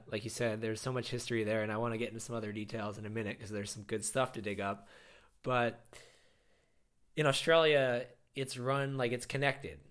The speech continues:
It's connected to Surfing Australia, the board riders battles. Like, they kinda seem like they own and foster competitive surfing through and through. As far as I can tell, there's no connection between U S board riders and U S A surfing at the moment. Maybe that'll change as these get even more popular, but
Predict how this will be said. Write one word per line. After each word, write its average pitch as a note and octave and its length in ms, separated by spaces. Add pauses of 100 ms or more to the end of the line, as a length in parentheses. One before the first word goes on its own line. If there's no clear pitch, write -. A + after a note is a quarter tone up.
(120)
It's A2+ 160
connected B2 420
to - 60
Surfing A#2+ 280
Australia, A2 440
the G2+ 80
board A2+ 200
riders G#2 240
battles. F#2 340
Like, F#2+ 200
they A2 160
kinda A2 320 (680)
seem B2 260
like B2 160
they A#2+ 160
own A#2 400
and A2 120
foster A#2 380
competitive A2+ 400
surfing A#2 400
through A#2 180
and A2 120
through. D#3 320 (440)
As - 120
far F3 160
as E3+ 100
I E3+ 140
can D3 100
tell, C3+ 200
there's B2 160
no C3 140
connection B2+ 380
between A#2 200
U A#2 180
S A#2 100
board A#2 220
riders A#2+ 420
and A2+ 480
U A#2 140
S A2+ 120
A A2 80
surfing G#2+ 580
at - 100
the G#2+ 40
moment. B2+ 380
Maybe D#3 160
that'll C3 200
change C3 420
as A#2+ 320
these A#2 280
get G#2 240 (180)
even G#2+ 260
more A2 240
popular, D#3 480
but A#2+ 360